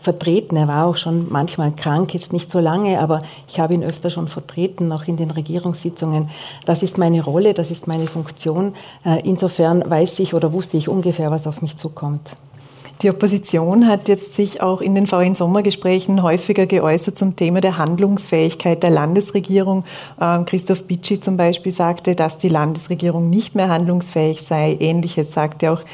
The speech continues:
Speaker 2: neos-Chefin Sabine Schäfknecht. Sie hat auch ein Beispiel genannt, dass im Ausschuss zum Beispiel mehr oder weniger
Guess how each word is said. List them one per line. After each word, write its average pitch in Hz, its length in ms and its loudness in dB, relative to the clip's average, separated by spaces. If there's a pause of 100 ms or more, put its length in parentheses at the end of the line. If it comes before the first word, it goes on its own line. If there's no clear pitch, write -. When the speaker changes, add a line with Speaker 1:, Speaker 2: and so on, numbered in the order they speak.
(200)
Speaker 2:
neos-Chefin 165 640 -2
Sabine 170 440 2
Schäfknecht. 170 680 0
Sie 175 140 2
hat 151 120 0
auch 170 120 2
ein 170 100 0
Beispiel 151 400 0
genannt, 160 440 0
dass 175 140 0
im 180 140 2
Ausschuss 175 720 0 (300)
zum 180 200 2
Beispiel 165 440 2
mehr 170 180 4
oder 170 160 4
weniger 170 440 2